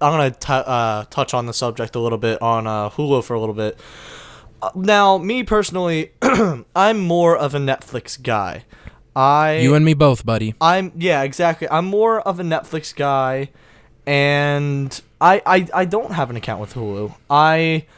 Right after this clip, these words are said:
Speaker 1: I've, I've known what Hulu, you know, I've known what Hulu is. I, I've known that for a while now. It's been a long, a w-, long time, and I, I think it's nice. I think it's nice that it gives another outlet. Again,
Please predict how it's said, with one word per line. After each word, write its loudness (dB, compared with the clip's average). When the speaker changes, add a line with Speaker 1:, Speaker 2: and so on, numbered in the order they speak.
Speaker 1:
I've, 4
I've 4
known 2
what 2
Hulu, -2
you -10
know, -10
I've 2
known 0
what 0
Hulu 2
is. -4
I, -2
I've -6
known -2
that -2
for -2
a 2
while 2
now. -4
It's -4
been 0
a 2
long, 2
a 2
w-, -4
long 0
time, -6
and 0
I, -2
I 2
think -4
it's -8
nice. 0
I -4
think -4
it's -4
nice 0
that -2
it -6
gives -2
another -2
outlet. 0
Again, 4